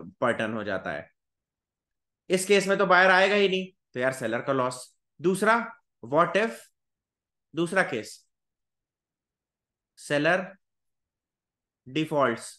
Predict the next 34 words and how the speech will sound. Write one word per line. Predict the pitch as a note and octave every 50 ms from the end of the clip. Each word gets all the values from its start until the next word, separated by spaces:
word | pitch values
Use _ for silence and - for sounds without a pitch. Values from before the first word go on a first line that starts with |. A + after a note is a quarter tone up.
| _ _ _ _ _ _ _ _ _ _ _ _ _ _ _ _ _ _ _ _ _ _ _ _ _ _ _ _ _ _ _ _ _ _ _ _ _ _ _ _ _ _ -
सपोज | D3+ - E3+ F#3 F3+
सेलर | - E3+ D#3 D#3+ E3
ने | E3 E3+ E3
डिफॉल्ट | D#3 D#3 D3 D#3 D#3 D3+ D3+ D3+
कर | D#3+ C#3+ C#3
दिया | D3 C#3+
थे | C#3+ D#3 F3 F#3 F#3 - _ _ _
तो, | - D#3+ F#3 F#3+ F#3+ F#3+ - _ _ _ _ _ _ _ _ _ _ _ _ _ _ _ _ _ _ _ _ _ _ _ _ _ _ _ C3
या | C3 C#3
फिर | D#3+ D#3
सेलर | - E3 D3 D#3 D#3 D#3+
ने | E3+ E3
नहीं | D#3+ D3 D#3+ D#3+ D#3
दिया | D3+ D#3 D#3+ D3+
तो, | - E3+ F#3 F#3 F#3 - _ _ _ _ C3
नहीं | C#3 D3+ E3+ D#3+
बेचा | E3 D#3 C3+ E3 D#3+ D3+
तो, | - E3+ E3 E3 - D3+ - -
तब | D#3+ E3
फिर | F#3 E3
क्या | E3 F3 E3
होगा? | D#3+ D#3+ D#3 D#3+ E3 E3 - - _ _ _ _ _ _ _ _ _ _ -
यार | C#3+ C#3+ D3+
आप | D#3 D#3 -
क्या | E3+ D3+
करोगे, | D3 C#3 A#2+ A2+ A2 A#2
केस | - - B2+ C3 B2+ - -
करोगे, | B2 A#2+ A#2+ A#2 A#2+ B2 B2
लड़ोगे, | A#2 A2 A2+ A#2+ B2 B2+ C3
but | C3+ C3 C3
आपको | B2+ A#2 - C#3+
तो | C#3 D3+
प्रॉब्लम | - D#3+ D3+ D3+ F3 F#3 F3+
होगी, | F3 E3 D3+ D#3